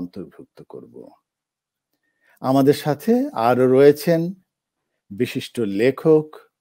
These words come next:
গবেষক, অধ্যাপক ডক্টর সুরেশ রঞ্জন বসাক। সুধী দর্শক, ডক্টর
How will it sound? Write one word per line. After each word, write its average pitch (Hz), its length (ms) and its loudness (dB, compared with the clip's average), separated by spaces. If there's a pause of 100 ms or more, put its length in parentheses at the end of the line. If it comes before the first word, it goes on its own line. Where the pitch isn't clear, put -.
(520)
গবেষক, 127 760 0 (760)
অধ্যাপক 131 640 -2 (260)
ডক্টর 117 400 0 (920)
সুরেশ 160 500 0 (340)
রঞ্জন 117 540 -2 (280)
বসাক। 87 500 -10 (4000)
সুধী 135 280 0
দর্শক, 123 460 2 (1040)
ডক্টর 143 280 -2